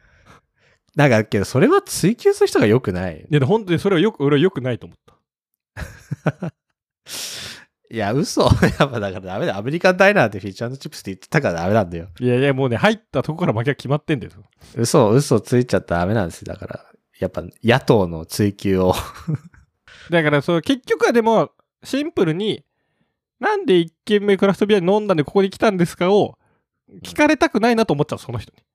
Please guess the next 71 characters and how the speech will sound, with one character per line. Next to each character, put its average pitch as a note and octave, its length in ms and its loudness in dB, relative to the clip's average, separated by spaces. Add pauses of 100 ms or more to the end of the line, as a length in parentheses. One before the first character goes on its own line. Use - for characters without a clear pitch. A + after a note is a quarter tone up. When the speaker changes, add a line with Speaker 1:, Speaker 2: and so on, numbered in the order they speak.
(140)
Speaker 2:
シ - 160 -4
ン B2 40 -4
プ G2 140 -10
ル F#2 60 -12
に。 - 0 -
Speaker 1:
う - 20 -14
ん - 20 -14
う F3 40 -14
ん E2 580 -20
う F2+ 40 -16
ん F2 200 -18
う - 60 -20
ん - 120 -20 (200)
う - 20 -2
ん。 D3+ 40 -4
Speaker 2:
そ A3+ 120 2
こ C4+ 140 2
を C4+ 40 2
守 A#3+ 340 4
る - 40 -2
た A3+ 120 2
め B3 120 2
の、 F#3 300 2
Speaker 1:
は C#3 180 0
い - 20 -2
は F2+ 200 -4
い。 - 20 -6
う D#2 40 -10 (220)
ん。 E2+ 140 -16 (520)
Speaker 2:
だ F3+ 120 2
か D#3+ 80 4
ら、 C#3+ 120 4
そ G#3+ 160 2
う - 20 2
だ D3+ 100 2
ね。 F3 220 -6 (720)
Speaker 1:
保 B2+ 100 2
身 B2 220 -2
の A2+ 160 -2
嘘 E2+ 200 -8
ね。 F#2+ 120 -8
Speaker 2:
な G3+ 120 0
ん F#3 80 -6
か、 F3 360 0 (160)
い F3 60 2
や、 A3 140 0 (360)
保 - 160 -2
身 B3 320 -2
か C#4 80 0
も B3+ 100 0
し G3 100 0
れ F3 80 0
な F#3 80 2
い E3+ 60 2
し、 C3 380 -4 (340)
だ、 D3+ 80 4
奥 C#4 340 2
を F4+ 60 2
守 F3+ 400 4
る C#3 60 2
た C3 140 -4
め B2 100 -2
か G#2 100 -10
も F2+ 80 -16
ね。 G2+ 300 -14 (300)
Speaker 1:
う - 40 -20
ん。 A#2 40 -14
な A#2+ 180 0
ん A3 100 -4
で B2 100 4
だ - 500 0